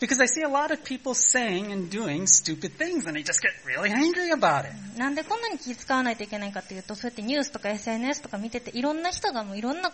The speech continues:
Speaker 2: アホなことやったりとか言ったりとかしてるのを見てて、どうしてもなんかこう腹が立って言いたくなっちゃうんですね。
Speaker 1: And so for me, it gets to the point where I need to shut off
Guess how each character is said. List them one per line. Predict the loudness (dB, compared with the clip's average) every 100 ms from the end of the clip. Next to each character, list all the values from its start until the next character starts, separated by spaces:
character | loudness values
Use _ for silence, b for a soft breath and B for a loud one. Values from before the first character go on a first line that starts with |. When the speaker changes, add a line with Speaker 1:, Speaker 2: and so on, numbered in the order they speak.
| -6
Speaker 2:
ア | -8
ホ | -4 -4
な | -4
こ |
と | -8
や | -4 -4
っ | -4
た | -8
り | -8
と | -10
か | -8
言 | -8
っ |
た | -6 -8
り |
と | -8
か | -12
し | -12
て | -8
る | -8
の | -8 -10
を | -10
見 | -10
て | -8 -10
て、 | -6 -8 -8 B B -8
ど | -6
う | -4
し | -4
て | -2
も |
な | -4 -6
ん |
か | -12
こ | -12
う | -2
腹 | 0 0
が | -2
立 | -6
っ |
て | -12 -8 -8
言 | -8
い | 0
た | 0
く | 0
な |
っ | -8
ち | -12
ゃ |
う |
ん | -12
で | -18
す |
ね。 | -16 -18 -18 B B
Speaker 1:
And | 0 2
so | 2
for | 4
me, | 6 6
it | 4
gets | 6 6 4 -2
to |
the | -4
point | -4 2 4 2 2
where | 4
I | 4
need | 2 -4 -6
to | -8 -4
shut | 0 0 4 4 4 -6 4
off | 8 8 6